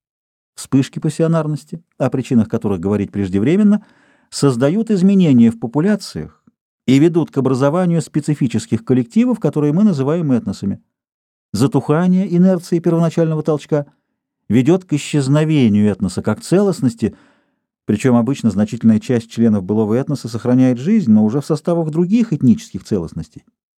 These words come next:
Равным образом возможно и существование этноса, пережившего активное состояние развития или этногенеза в виде персистента,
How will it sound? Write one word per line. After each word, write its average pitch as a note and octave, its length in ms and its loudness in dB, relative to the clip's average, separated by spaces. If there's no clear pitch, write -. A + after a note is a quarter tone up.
Равным D3 420 2
образом B2 360 2
возможно B2 500 0
и C3 160 -2
существование B2 720 0
этноса, A#2 400 -2
пережившего A#2+ 680 2
активное G2+ 400 0
состояние G#2 600 0
развития G2+ 540 -2
или F2+ 140 -2
этногенеза G#2+ 720 0
в G#2 60 -6
виде B2+ 360 2
персистента, B2 1000 -2